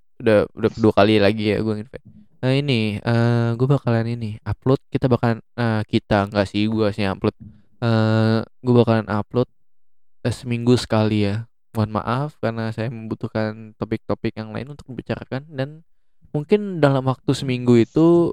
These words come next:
ada bosannya gua dan gua mau buat podcast. Terima kasih. Itu saja yang saya mau infokan lagi.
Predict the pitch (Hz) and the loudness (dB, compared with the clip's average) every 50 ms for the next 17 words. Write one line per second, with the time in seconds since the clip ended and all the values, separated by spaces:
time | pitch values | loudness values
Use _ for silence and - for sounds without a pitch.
0 | - - - - 117 120 113 120 117 110 - - 120 113 113 110 113 120 123 127 | -6 -6 -2 0 2 2 4 4 2 2 2 -2 -4 -2 -2 0 2 2 2 2
1 | 120 113 110 113 113 110 113 113 110 113 110 107 98 - - 85 - - - - | 0 -2 -4 -4 -2 0 0 0 0 -2 -2 -2 -4 -4 -4 -8 -10 -10 -16 -20
2 | - - - _ _ _ - - - - - 113 - 104 - 104 98 - - 117 | -20 -20 -20 _ _ _ -20 -20 -16 -12 -10 -10 -10 -8 -10 -10 -10 -10 -10 -12
3 | - _ _ _ _ _ _ _ _ _ _ _ _ _ _ _ _ _ _ _ | -14 _ _ _ _ _ _ _ _ _ _ _ _ _ _ _ _ _ _ _
4 | _ - 123 - 120 - - - - 110 110 104 - 95 104 104 98 95 98 95 | _ -6 -6 -6 -4 -4 -4 -2 -2 -2 -4 -4 -4 -6 -6 -6 -8 -10 -10 -12
5 | - - 95 98 - - 107 98 98 95 98 - 120 123 - | -10 -12 -12 -10 -8 -8 -8 -8 -8 -10 -10 -10 -10 -12 -12